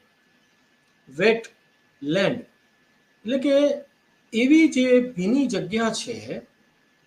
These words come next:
એવી કડાણવાળી જગ્યા છે કે જે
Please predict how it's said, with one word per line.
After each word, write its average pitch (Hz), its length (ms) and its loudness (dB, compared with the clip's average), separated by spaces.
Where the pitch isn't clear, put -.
એવી 254 260 -2
કડાણવાળી 240 680 2
જગ્યા 214 460 -4
છે 240 140 -10
કે 285 120 -2
જે 247 100 0